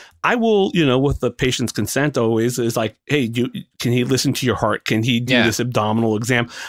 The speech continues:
Speaker 1: I'm really wondering if he was just walking around watching them or if he was,
Speaker 2: Yeah.
Speaker 1: like, trying to get handsy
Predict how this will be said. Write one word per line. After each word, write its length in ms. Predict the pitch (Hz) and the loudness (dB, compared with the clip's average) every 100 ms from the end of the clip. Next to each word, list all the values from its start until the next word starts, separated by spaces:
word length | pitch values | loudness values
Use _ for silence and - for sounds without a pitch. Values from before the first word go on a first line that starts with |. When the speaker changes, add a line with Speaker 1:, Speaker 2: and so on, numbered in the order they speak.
| - | -6
Speaker 1:
I'm 200 | 143 147 | -2 0
really 320 | 147 156 170 151 | 2 2 4 4
wondering 680 | 131 139 123 113 113 120 - | 4 2 2 2 2 -2 0
if 200 | 110 98 | -2 0
he 300 | - 110 110 | -2 0 -2
was 180 | 107 92 | -2 -4
just 220 | 104 - | -4 -4
walking 520 | 87 95 95 - 156 | -6 -2 -2 0 0
around 320 | 135 120 123 98 | 2 2 2 0
watching 480 | 87 104 - 196 | -2 -2 0 2
them 260 | 190 214 214 - _ _ 135 | 2 2 0 -4 _ _ 0
or 180 | 131 | 2
if 60 | 113 | 2
he 200 | - 123 | 2 2
was, 120 | 117 113 | 2 2
Speaker 2:
Yeah. 60 | |
Speaker 1:
like, 100 | 104 | -2
trying 200 | - 120 | 0 0
to 60 | 120 | 2
get 180 | 120 110 | 0 -2
handsy 680 | - 123 131 123 95 76 | -2 0 0 0 -2 -4